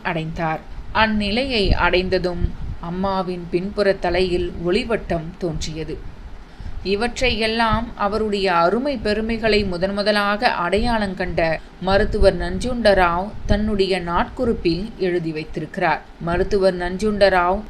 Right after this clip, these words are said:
விவேகானந்தரின் பின்பற்றாளர், பாரதியின் பேரன்பர்.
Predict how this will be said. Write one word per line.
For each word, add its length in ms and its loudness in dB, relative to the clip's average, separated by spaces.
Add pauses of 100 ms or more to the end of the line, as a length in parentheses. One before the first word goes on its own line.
(120)
விவேகானந்தரின் 1000 2 (160)
பின்பற்றாளர், 840 -2 (300)
பாரதியின் 720 2 (260)
பேரன்பர். 640 0